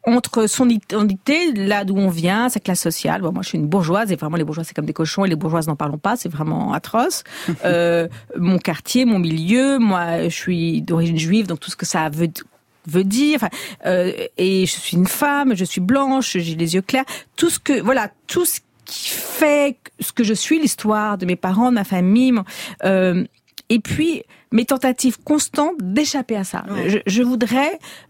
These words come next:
Speaker 1: euh, ne plus être tout ça. Je, je, je, cha-, dans chacun de mes livres, j'essaie d'échapper à cette identité. Euh,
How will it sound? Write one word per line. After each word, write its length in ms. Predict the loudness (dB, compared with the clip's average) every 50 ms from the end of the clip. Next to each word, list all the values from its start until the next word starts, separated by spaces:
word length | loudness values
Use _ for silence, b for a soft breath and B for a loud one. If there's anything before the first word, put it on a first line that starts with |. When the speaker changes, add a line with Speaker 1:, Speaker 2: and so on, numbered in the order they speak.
| -4 0
Speaker 1:
euh, 400 | 2 2 4 2 2 2 2 4
ne 160 | 4 4 4 4
plus 240 | 2 -2 -2 0
être 140 | 0 0 -2
tout 100 | -4 -10
ça. 260 | -8 -4 -4 -4 -4 -4
Je, 100 | -6 -4 0
je, 180 | 0 2 2
je, 360 | 2 0 -2 -4 -6 -6 -4
cha-, 300 | -2 -2 0 0 0 0
dans 120 | 0 0 0
chacun 260 | 0 0 0 2 2
de 40 | 4
mes 80 | 4
livres, 160 | 4 2 2 2
j'essaie 220 | 2 0 0 0
d'échapper 680 | 2 0 0 0 0 0 -2 -2 -2 _ 0 2 2 2
à 60 | 0
cette 220 | -2 -4 -6 -4
identité. 540 | -2 0 0 0 -2 -4 -4 -4 -4 -4 -4 -10 B B B B B B B -2
Euh, 480 | 0 2 2 2 2 0 0 0 -2